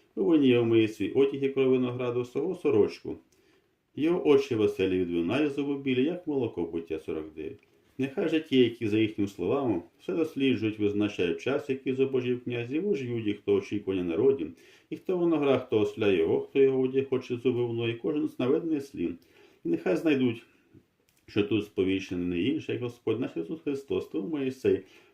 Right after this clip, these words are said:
дорікаючи народу, за невдячність говорить: «Народи грубий,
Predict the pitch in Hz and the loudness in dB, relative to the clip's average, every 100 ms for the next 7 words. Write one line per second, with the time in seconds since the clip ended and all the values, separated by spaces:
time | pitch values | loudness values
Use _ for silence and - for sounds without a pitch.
0 | _ 98 110 113 107 107 104 - - _ | _ 0 2 2 2 0 0 -4 -8 _
1 | _ - 98 117 139 90 - _ _ - | _ -6 2 4 4 0 -4 _ _ -4
2 | 151 170 160 127 113 - 113 123 120 101 | 0 2 2 4 2 0 -4 0 4 4
3 | 101 101 104 90 85 156 143 139 131 | 2 4 4 4 0 0 2 4 2